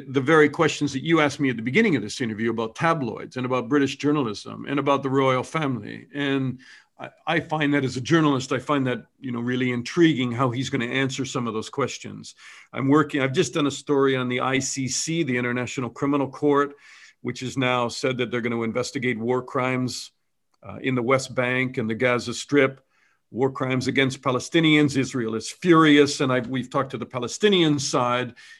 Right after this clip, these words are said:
and then we talked to the Israeli side, uh, about why one wants the I C C to be there and why the other sees it as something political, anti-Semitic, um, and something that, that shouldn't be occurring. Um,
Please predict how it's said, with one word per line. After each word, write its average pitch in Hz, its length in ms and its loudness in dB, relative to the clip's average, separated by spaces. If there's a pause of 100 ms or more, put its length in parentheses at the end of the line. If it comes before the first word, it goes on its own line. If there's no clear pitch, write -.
and 131 120 0
then 135 120 2
we 135 100 -2
talked 131 240 -4
to 127 60 -8
the 113 120 -6
Israeli 139 440 4
side, 107 540 -6 (500)
uh, 110 240 -12
about 127 320 -2
why 127 300 -2
one 147 680 4
wants 131 320 2
the 127 160 -2
I 131 180 2
C 143 220 -4
C 143 240 -2
to 127 80 -4
be 185 200 4
there 143 260 8
and 135 100 2
why 131 320 4
the 120 240 0
other 117 160 2
sees 120 320 -4
it 117 80 -4
as 110 100 -8
something 110 420 -4 (100)
political, 127 500 2
anti-Semitic, 123 920 2 (400)
um, 107 260 -6
and 120 160 -6
something 120 520 -4
that, 113 180 -2 (180)
that 110 160 -6
shouldn't 127 460 -2
be 110 380 -2 (200)
occurring. 117 800 0 (200)
Um, 107 580 -10